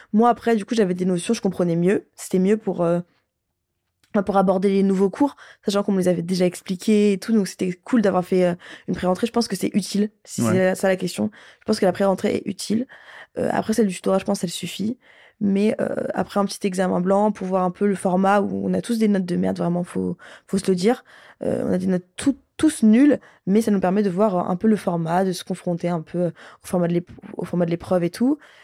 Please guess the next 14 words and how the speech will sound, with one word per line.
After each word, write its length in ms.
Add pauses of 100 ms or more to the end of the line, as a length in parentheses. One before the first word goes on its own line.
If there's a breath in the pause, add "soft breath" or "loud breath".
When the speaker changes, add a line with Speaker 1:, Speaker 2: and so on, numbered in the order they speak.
(140 loud breath)
Speaker 1:
Euh, 40
moi, 140
j'avais 300 (240)
pas, 500
je 80
l'avais 120
pas 120
fait, 160
le, 240
celui 160
du 140
tutorat 400
l'année 100
dernière, 400